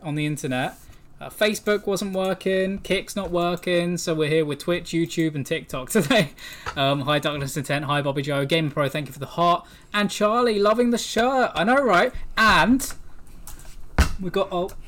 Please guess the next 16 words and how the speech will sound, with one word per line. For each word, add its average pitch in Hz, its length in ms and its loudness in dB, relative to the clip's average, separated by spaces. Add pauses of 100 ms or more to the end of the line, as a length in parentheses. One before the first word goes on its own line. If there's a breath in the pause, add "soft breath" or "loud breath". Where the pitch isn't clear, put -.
(140)
it's 480 280 2
gonna - 220 0
show - 180 -2
it. - 80 -6 (140)
It's, 165 220 -8 (260)
we 165 120 -2
got 185 200 2
Bruno 190 400 0
on 156 120 -2
the 151 60 -2
back, 160 340 0
who 165 240 -2
scored 185 480 0
for 175 180 -2
Portugal, 143 840 -6
um, 127 420 -6